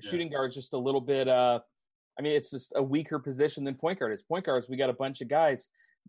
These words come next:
Speaker 2: where we can just say, "All right, I wanna play this guy. You wanna play Luka." I wish Luka was a
Speaker 1: There's
Speaker 2: shooting
Speaker 1: so
Speaker 2: guard.
Speaker 1: many point guards that are
Speaker 2: Yeah.
Speaker 1: good plays, like, so many.
Speaker 2: So who are the shooting guards that you're looking at then? Bradley Beal just gets fifty a night, and
Speaker 1: Every
Speaker 2: I never
Speaker 1: night.
Speaker 2: play him.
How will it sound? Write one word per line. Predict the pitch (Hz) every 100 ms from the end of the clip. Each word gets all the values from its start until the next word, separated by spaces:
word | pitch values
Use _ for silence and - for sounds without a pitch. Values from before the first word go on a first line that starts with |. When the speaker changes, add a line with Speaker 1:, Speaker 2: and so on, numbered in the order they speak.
| 120
Speaker 2:
where | 131 139 131
we | 123 127
can | 131
just | 123 123
say, | 139 123
"All | 120
right, | 143 185 -
I | 120
wanna | 123 135
play | 139 147
this | 139 170
guy. | - 104
You | 117 143
wanna | 185 208
play | 156 127
Luka." | 117 101
I | 131
wish | 208 -
Luka | 185 302 415
was | 370
a | 190
Speaker 1:
There's | 185
Speaker 2:
shooting | - - 151
Speaker 1:
so |
Speaker 2:
guard. | 170 160
Speaker 1:
many | 143 131
point | 123 131 127
guards | 117 117 113
that | 117
are | 113
Speaker 2:
Yeah. | 117 123
Speaker 1:
good | -
plays, | 127 107 104 -
like, | 98 101 101
so | - 120 117
many. | 110 101 98 95 - _ _ _ _ _ _ -
Speaker 2:
So | - 240 156
who | 269
are | 339
the | 349
shooting | - 302 302
guards | 185 147 131
that |
you're | 131
looking | 131 127
at | 120 110
then? | 110
Bradley | 139 170 233
Beal | 214 214
just | 190
gets | 185 -
fifty | - 156 170
a | 165
night, | 123 151 - _ _ -
and | 143 135 135
Speaker 1:
Every | 170 156
Speaker 2:
I |
never | 127 147
Speaker 1:
night. | 160
Speaker 2:
play | - 135 131
him. | 156 196